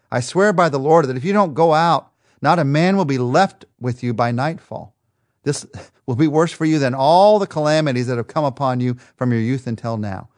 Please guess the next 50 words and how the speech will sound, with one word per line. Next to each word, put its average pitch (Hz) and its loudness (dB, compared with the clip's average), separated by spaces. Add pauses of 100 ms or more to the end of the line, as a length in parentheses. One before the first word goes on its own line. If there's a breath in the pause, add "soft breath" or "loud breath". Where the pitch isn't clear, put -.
(180)
So 151 2
the 170 -6
king 156 -4
got 147 -4
up, - -10 (580)
and 110 -8
he 107 -4
took 165 -6
his 165 -4
seat 143 -4
in 135 -4
the 135 -6
gateway. 101 -12
And 107 -10
when 113 -2
the 120 0
men 156 0
were 156 0
told, 160 4
"The 127 -6
king 185 -4
is 151 -4
sitting 170 0
in 135 0
the 123 -4
gateway," 113 -2 (340 soft breath)
they 113 -4
all 117 0
came 107 -6 (300)
before - -14
him. - -20 (1500)
Now 117 -8
there's 110 -6
a 120 -6
lesson 123 -4
in 90 -8
this, 92 -12
a 113 -12
lesson 107 -10
in 98 -12
loss. 95 -18 (1040)
And 104 -8
that 127 -4
is, 117 -8
no 123 -12
matter 139 -6
how 139 -6
great 131 -6
your 117 -14
hurt, 101 -18